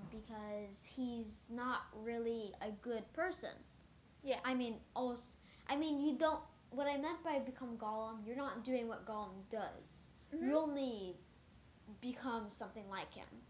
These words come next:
Speaker 2: Like a
Speaker 1: And
Speaker 2: creature like him.
Speaker 1: Yeah.
Speaker 2: Is that what you're saying?
Speaker 1: Yeah.
Speaker 2: Yeah, but
Speaker 1: And
Speaker 2: still.
Speaker 1: also
Speaker 2: Still.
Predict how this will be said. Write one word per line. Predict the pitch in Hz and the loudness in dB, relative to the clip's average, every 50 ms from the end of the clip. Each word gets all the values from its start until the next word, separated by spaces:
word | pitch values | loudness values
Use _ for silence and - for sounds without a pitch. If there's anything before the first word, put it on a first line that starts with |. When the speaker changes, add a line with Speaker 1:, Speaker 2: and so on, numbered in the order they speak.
| - - - - - - - - - - - - - - - | -20 -20 -20 -20 -20 -20 -20 -18 -18 -18 -18 -18 -20 -6 4
Speaker 2:
Like | - 269 262 | 6 8 8
a | 247 | 8
Speaker 1:
And | 226 196 190 | 6 4 4
Speaker 2:
creature | - 311 302 285 - - 233 208 208 | 4 4 4 4 2 0 -2 -2 0
like | 208 214 202 - - | 0 -2 -2 -2 -6
him. | 220 - - - - - - - | -12 -16 -16 -16 -18 -18 -16 -10
Speaker 1:
Yeah. | 208 202 - | -6 -4 0
Speaker 2:
Is | - | 0
that | 202 - | 0 0
what | - 175 | 0 -2
you're | 220 220 | -4 -6
saying? | - - - - - - - 220 | -10 -14 -16 -18 -20 -16 -10 -6
Speaker 1:
Yeah. | 214 202 - - - - - - - - - - - - - - | -6 -6 -6 -6 -10 -18 -20 -20 -20 -20 -20 -20 -20 -20 -2 2
Speaker 2:
Yeah, | 659 622 466 392 | 4 4 4 4
but | 392 | 2
Speaker 1:
And | 392 | -2
Speaker 2:
still. | - - - 508 427 285 220 - - | 0 6 8 10 10 10 8 4 2
Speaker 1:
also | 277 285 262 269 - 277 254 247 233 226 220 214 196 - - | 0 0 0 0 0 0 0 2 2 0 0 -2 -4 -6 -8
Speaker 2:
Still. | - - - 381 320 | -8 -4 0 2 2